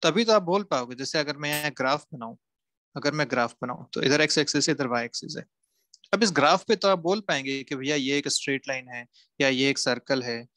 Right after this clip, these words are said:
या ये जो भी पाथ है वो क्या है, वो इस ग्राफ पे ही तो बोल पाएंगे।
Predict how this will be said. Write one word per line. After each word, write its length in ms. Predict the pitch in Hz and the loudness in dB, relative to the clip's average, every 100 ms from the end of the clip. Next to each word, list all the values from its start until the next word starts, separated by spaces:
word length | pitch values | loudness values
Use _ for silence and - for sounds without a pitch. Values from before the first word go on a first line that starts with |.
| _ - | _ -4
या 160 | 147 156 | 0 0
ये 300 | 156 123 175 | -2 2 4
जो 180 | 175 170 | 6 4
भी 120 | 156 156 | 2 2
पाथ 280 | 143 139 | 2 2
है 60 | 143 | -2
वो 100 | 139 | -4
क्या 240 | - 135 135 | -4 -2 -2
है, 220 | 120 117 _ _ _ - 135 | -6 -18 _ _ _ -12 -4
वो 80 | 160 | -4
इस 80 | - | 0
ग्राफ 280 | 139 147 - | 2 2 2
पे 100 | 180 | 0
ही 40 | |
तो 120 | 180 | 0
बोल 180 | 156 190 175 | -6 -6 -4
पाएंगे। 300 | 127 113 | -6 -6